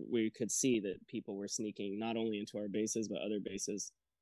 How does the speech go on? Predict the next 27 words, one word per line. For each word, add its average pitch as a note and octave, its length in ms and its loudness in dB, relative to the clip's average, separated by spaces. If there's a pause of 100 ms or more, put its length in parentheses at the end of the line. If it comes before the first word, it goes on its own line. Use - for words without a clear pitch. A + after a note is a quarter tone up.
Some C#3+ 240 4
people A#2 260 2
were A2 120 2
sneaking G#2+ 380 -2
into G#2+ 240 -2
headquarters G#2+ 880 0
fobs A#2 560 -4
and G#2 300 -8 (500)
walking A2+ 440 0
out A#2 260 -4 (680)
unscathed. A2+ 560 0
That G2 120 -4
they G#2+ 100 2
were, G#2 100 2
like, G2+ 300 2
had A#2+ 140 2
a G#2 80 2
video A#2 320 4
of G#2+ 80 -2
some A2 160 -2
guy, A2+ 140 2
like, G#2+ 180 0
walking A2 360 -4
around A2 200 -4
one A2+ 140 -6
of A2+ 60 -2
the G#2 220 -2